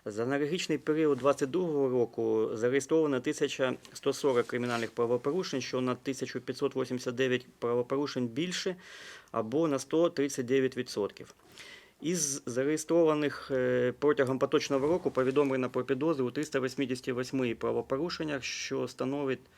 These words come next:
чотирнадцять і два відсотки, е, аб-, е, проти двадцяти трьох за минулий рік. Е, потім чуть поясню, чому так. Станом но-, станом на сьогоднішній день повідомлено про підозру сто сорок сім осіб.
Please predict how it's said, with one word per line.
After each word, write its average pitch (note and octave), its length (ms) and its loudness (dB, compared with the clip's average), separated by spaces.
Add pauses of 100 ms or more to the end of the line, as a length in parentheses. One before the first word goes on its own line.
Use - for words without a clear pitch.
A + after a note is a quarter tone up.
(1120)
чотирнадцять C#3+ 580 0
і C3+ 60 2
два C3 220 4
відсотки, B2 580 -2 (420)
е, A#2 400 -4 (760)
аб-, A#2+ 500 -8 (100)
е, B2 340 -6 (160)
проти C#3+ 440 0
двадцяти C3 440 -2
трьох C#3+ 360 0 (400)
за C3 440 2
минулий C3 520 2
рік. A2 240 -6 (680)
Е, - 220 -10 (380)
потім C3 320 0
чуть - 160 -12 (720)
поясню, B2+ 420 -2
чому B2 280 -4
так. - 300 -4 (280)
Станом E3 540 2
но-, D#3 380 2
станом D#3 360 2
на D3+ 100 0
сьогоднішній C#3+ 560 -2
день F3 220 0
повідомлено C3+ 560 0
про - 140 -2
підозру C#3 440 -2
сто D#3+ 200 -2
сорок D3 320 0
сім C#3+ 220 0
осіб. C3 360 -2